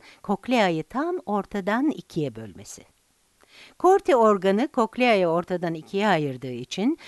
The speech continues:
sıvı sadece bu yolu takip edebiliyor. Burada yuvarlak pencere adı verilen küçük bir parça var. Sıvı buraya ulaştığında yuvarlak pencere dışarı doğru itiliyor.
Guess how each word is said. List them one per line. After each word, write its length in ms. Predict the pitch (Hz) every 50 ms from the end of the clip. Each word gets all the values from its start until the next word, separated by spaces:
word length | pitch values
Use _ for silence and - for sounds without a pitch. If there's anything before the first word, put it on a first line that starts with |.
| - - -
sıvı 280 | - - 285 311 311
sadece 600 | - - 330 311 311 226 226 208 - 220 277 359 - _ _ _ 285
bu 220 | 302 330 339 294
yolu 300 | 233 196 170 139 135 131
takip 500 | - - 143 127 131 131 - 131 110 117
edebiliyor. 760 | 120 117 110 107 120 113 107 95 - 104 110 - - _ _ _ _ _ _ _ _ _ _ _ _ _ _ _ _ _ - - _ -
Burada 240 | 214 185 160 185
yuvarlak 540 | 247 277 220 202 190 185 190 202 208 208 -
pencere 380 | 175 160 147 143 147 143 139 131
adı 200 | 120 123 135 127
verilen 420 | 131 127 131 139 165 190 226 226
küçük 520 | - - 247 - - - 392 - _ - 247
bir 80 | 247
parça 460 | - - 160 143 131 - - 117 98
var. 300 | 87 - - - - - _ _ _ _ _ _ _ _ _ _ _ _ _ _ _ - - - _ -
Sıvı 440 | - - - 220 349 381 285 233
buraya 420 | 220 311 359 294 208 165 151 143 135
ulaştığında 1000 | 110 131 139 127 123 - - - - 117 120 117 113 113 147 196 254 311 349 349 _ _ _ _ - - - - _ -
yuvarlak 540 | 135 139 123 113 113 127 160 226 247 - -
pencere 500 | 147 120 113 120 - 123 160 240 330 - _ _ -
dışarı 440 | 160 170 - - 139 123 127 113 -
doğru 240 | 95 92 92 85 82
itiliyor. 720 | - - _ - - 85 90 90 - - - - -